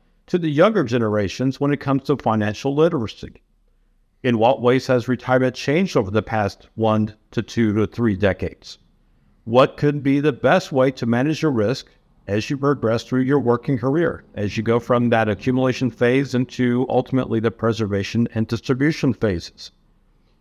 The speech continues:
And that during the accumulation phase, should all of your investment dollars be allocated to the equities market, to stocks,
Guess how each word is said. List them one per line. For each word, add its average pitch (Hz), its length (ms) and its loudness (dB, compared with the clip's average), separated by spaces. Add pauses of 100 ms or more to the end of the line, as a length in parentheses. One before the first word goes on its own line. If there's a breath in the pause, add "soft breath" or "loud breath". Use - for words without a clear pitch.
And 113 180 2
that 113 160 4
during 165 320 2
the 170 80 0
accumulation 110 580 -4
phase, 104 420 -6 (300)
should 127 260 0
all 139 180 4
of 139 100 -4
your 147 80 4
investment 127 460 -2
dollars 120 320 2
be 117 180 -2
allocated 117 540 -2
to 110 240 -2
the 107 340 -2 (120)
equities 143 520 0
market, 90 360 -4
to 107 100 -8
stocks, 135 520 0